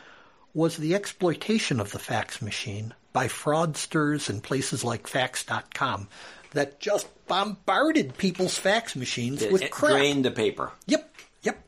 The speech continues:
Speaker 1: Drained the paper and used until finally people said, "I don't need this stupid fax." And people stopped using it just because it was such an annoyance. My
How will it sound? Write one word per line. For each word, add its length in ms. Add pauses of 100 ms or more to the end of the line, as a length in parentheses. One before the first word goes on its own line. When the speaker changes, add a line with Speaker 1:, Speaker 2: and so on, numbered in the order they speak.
Speaker 1:
Drained 280
the 60
paper 420
and 260
used 380 (480)
until 300
finally 380
people 260
said, 180
"I 100
don't 340
need 340
this 160
stupid 480
fax." 460 (400)
And 420 (420)
people 260
stopped 440
using 260
it 120 (140)
just 340 (140)
because 800
it 200
was 140
such 460 (100)
an 200
annoyance. 840 (920)
My 220